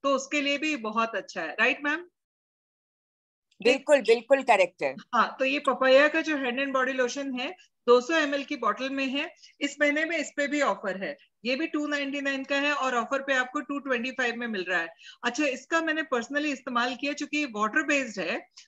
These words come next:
Speaker 1: तो वो आसानी से skin के अंदर penetrate हो जाता है, एक चीज।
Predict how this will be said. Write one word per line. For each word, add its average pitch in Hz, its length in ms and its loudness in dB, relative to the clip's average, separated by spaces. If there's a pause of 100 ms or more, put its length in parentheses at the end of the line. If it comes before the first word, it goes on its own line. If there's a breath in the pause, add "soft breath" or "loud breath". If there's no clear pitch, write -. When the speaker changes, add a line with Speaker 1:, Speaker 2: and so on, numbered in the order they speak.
(120)
Speaker 1:
तो 302 100 -2
वो 269 180 -2
आसानी 254 640 -2
से 339 160 -4
skin 277 340 -6
के 302 80 -4
अंदर 277 240 0
penetrate 262 540 -2
हो 285 100 0
जाता 262 320 -2
है, 294 100 0
एक 226 300 -2
चीज। 269 260 -8